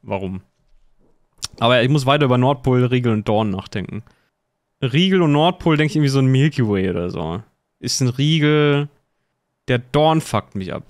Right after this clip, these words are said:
Ich denke halt andauernd an eine Rose. Aber Rose komme ich nicht auf den Nordpol. Riegel und, also ich komm auf Riegel und Nordpol würde ich irgendwie hinkriegen wahrscheinlich und Dorn und Riegel und Dorn Nordpol, aber nicht alle drei.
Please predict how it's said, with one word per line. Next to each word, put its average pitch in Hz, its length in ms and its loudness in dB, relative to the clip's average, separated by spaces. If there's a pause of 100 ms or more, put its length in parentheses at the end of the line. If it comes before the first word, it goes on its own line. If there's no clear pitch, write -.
(880)
Ich - 80 -10
denke 175 180 2
halt 190 120 4
andauernd 175 320 2
an 156 120 0
eine 156 100 4
Rose. 147 540 4 (380)
Aber 139 240 0
Rose 196 360 2
komme 190 240 0
ich 170 80 2
nicht 190 200 2
auf 151 140 -2
den 147 120 2
Nordpol. 117 640 -2 (640)
Riegel 131 400 0
und, 131 360 -6
also - 260 -6
ich 135 140 -2
komm 156 260 0
auf 131 240 0
Riegel 196 260 2
und 165 260 0
Nordpol 214 600 2
würde 202 160 2
ich 196 60 0
irgendwie 208 180 2
hinkriegen 214 440 0
wahrscheinlich 190 500 0
und 139 240 -2 (600)
Dorn 185 280 4
und 190 200 2
Riegel 185 360 2
und 127 260 -2
Dorn 175 220 2
Nordpol, 175 340 0
aber 131 120 2
nicht 185 160 2
alle 151 180 0
drei. 139 400 -2